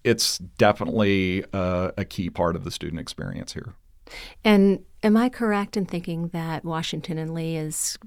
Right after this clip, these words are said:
Speaker 2: uh, moving toward making that available to all students?
Speaker 1: Yes. Uh, for those that are,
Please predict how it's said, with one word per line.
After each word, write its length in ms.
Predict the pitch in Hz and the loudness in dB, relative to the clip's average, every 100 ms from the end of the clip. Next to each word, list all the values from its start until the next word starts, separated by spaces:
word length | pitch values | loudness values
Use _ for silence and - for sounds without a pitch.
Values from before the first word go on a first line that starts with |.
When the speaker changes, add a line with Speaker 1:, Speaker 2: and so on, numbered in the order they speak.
| - - | -18 -10
Speaker 2:
uh, 200 | 147 139 | -6 0
moving 320 | 180 180 165 | 2 2 -2
toward 260 | - 160 | -4 -6
making 240 | 160 156 160 | -4 -4 -6
that 120 | 156 | -6
available 420 | 156 156 160 151 | -4 -4 -4 -6
to 80 | 147 | -6
all 180 | 151 156 | -6 -6
students? 680 | - 170 165 202 - - - _ - - _ _ - | -4 -6 -4 -6 -4 -6 -8 _ -20 -20 _ _ 0
Speaker 1:
Yes. 420 | 107 101 - - | 2 4 0 2
Uh, 560 | 117 113 107 104 104 107 - | 6 8 8 6 2 -2 -8
for 160 | 123 | -2
those 420 | 113 120 117 110 | 6 8 8 6
that 180 | 117 113 | 2 4
are, 420 | 110 107 107 107 | 6 6 4 0